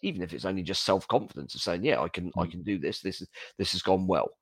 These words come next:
Speaker 1: But having engineered that result, he then also automatically gets the backing of the players because they put a system together that the players are comfortable with, they're confident with, and they've earned the result against,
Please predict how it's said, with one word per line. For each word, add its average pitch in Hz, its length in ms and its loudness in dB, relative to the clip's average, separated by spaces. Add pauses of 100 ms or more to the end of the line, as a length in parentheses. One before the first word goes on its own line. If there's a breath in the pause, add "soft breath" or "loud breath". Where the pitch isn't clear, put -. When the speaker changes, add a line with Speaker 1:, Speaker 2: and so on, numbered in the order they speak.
Speaker 1:
But 104 140 8
having 104 520 6
engineered 110 440 4
that 87 160 2
result, 90 340 2
he 101 140 0
then 92 420 2
also 95 300 0
automatically 87 480 -2
gets 85 180 -4
the 85 80 -10
backing 82 320 -2
of 78 80 -8
the - 80 -16
players 62 500 0 (440)
because 92 320 2
they 87 100 6
put - 220 6
a - 20 2
system - 380 0
together 95 420 4
that 85 100 -2
the - 60 -10
players 104 320 6
are 92 60 -6
comfortable 98 440 0
with, 95 280 4
they're 80 100 2
confident 95 480 0
with, 92 340 2 (200)
and 92 280 6
they've 95 160 8
earned 98 180 8
the 90 40 0
result 90 380 2
against, - 800 2